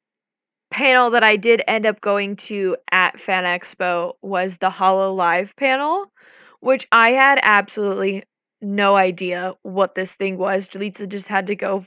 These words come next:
to it for work. And she's like, "I don't wanna go alone." So I was like, "Okay." So I got in line. First off, this line was humongous. Like, it wrapped around the top floor,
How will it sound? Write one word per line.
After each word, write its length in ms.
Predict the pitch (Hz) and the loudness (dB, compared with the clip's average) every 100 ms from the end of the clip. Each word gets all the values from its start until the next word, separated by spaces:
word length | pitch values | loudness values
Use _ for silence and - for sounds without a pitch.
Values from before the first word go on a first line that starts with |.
| _ | _
to 160 | - 220 | -4 -2
it 160 | 214 - | -2 -4
for 180 | 196 | -8
work. 420 | 190 196 214 - - _ _ _ _ _ _ _ _ _ _ _ _ _ _ - | -6 0 0 0 -8 _ _ _ _ _ _ _ _ _ _ _ _ _ _ -2
And 320 | 226 226 208 | 2 2 0
she's 120 | 247 | -4
like, 100 | 233 | -2
"I 40 | |
don't 80 | 233 | 0
wanna 140 | 233 220 | 0 0
go 120 | 220 | 2
alone." 180 | 214 202 | 0 -2
So 80 | |
I 40 | 220 | -4
was 60 | |
like, 100 | 208 | -4
"Okay." 260 | 233 233 190 | -2 0 0
So 120 | 185 | 0
I 40 | 202 | 0
got 220 | 226 247 | 2 2
in 80 | 226 | 2
line. 240 | 190 196 | 0 2
First 260 | 269 339 403 | 2 4 4
off, 160 | 339 | 2
this 180 | 254 320 | 0 -2
line 600 | 294 240 220 220 247 311 - _ _ _ _ _ - | 0 4 6 6 2 -4 -14 _ _ _ _ _ -12
was 580 | 226 254 240 233 240 _ _ _ _ _ _ | 2 6 8 6 0 _ _ _ _ _ _
humongous. 1400 | - - 247 254 254 247 214 202 202 196 - 233 - - | -18 -10 -6 -4 -4 -2 0 0 -2 -2 -2 -6 -14 -4
Like, 200 | 277 262 - | 2 2 4
it 200 | 262 - | 4 4
wrapped 340 | 220 220 233 | 2 2 2
around 300 | 269 214 220 | 0 2 2
the 80 | 208 | -4
top 360 | - 220 220 - | 0 0 0 -4
floor, 500 | 226 214 196 202 | -2 0 0 -2